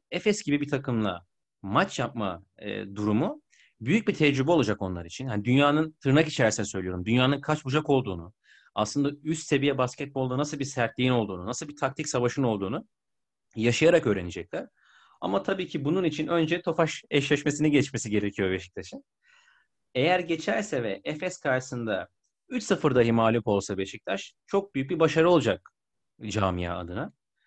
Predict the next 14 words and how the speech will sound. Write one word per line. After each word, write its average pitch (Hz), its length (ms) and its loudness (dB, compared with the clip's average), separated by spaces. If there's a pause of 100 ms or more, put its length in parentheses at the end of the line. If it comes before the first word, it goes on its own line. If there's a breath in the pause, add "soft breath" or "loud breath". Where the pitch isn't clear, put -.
(160)
Çok 160 260 -4
büyük 147 200 -2
bir 175 200 0
başarı 185 340 2
öyküsü 135 380 4
olacak. 117 380 2 (880)
E, 113 200 -8
çünkü 147 360 -4
sene 143 340 0
başında 151 460 0 (180)
senin 131 300 -2
belirttiğin 143 360 2
üzere 117 220 0
abi, 104 140 0